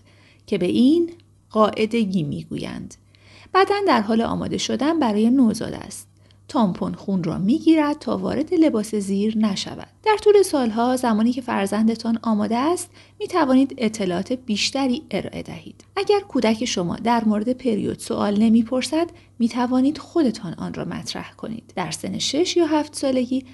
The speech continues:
اکثر کودکان می‌توانند اصول اولیه مراحل را درک کنند.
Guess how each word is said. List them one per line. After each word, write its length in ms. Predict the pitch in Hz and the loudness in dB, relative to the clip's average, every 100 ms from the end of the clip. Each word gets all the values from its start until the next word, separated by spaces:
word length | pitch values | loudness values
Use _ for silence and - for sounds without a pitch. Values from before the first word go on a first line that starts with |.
| - - | -14 -2
اکثر 420 | 285 302 359 370 | -2 0 0 2
کودکان 520 | 381 - 214 214 208 | 2 0 -2 -2 2
می‌توانند 680 | 214 320 330 262 214 214 202 - | 2 2 0 0 0 -2 -4 -4
اصول 320 | 214 - 311 | -4 -2 0
اولیه 520 | 359 285 220 202 202 | 2 2 0 -2 -2
مراحل 420 | 202 190 180 202 | -2 -4 -6 -6
را 240 | 196 208 220 - - | -4 -6 -6 -10 -6
درک 360 | 151 160 - - | -6 -6 -12 -14
کنند. 300 | - - | -12 -12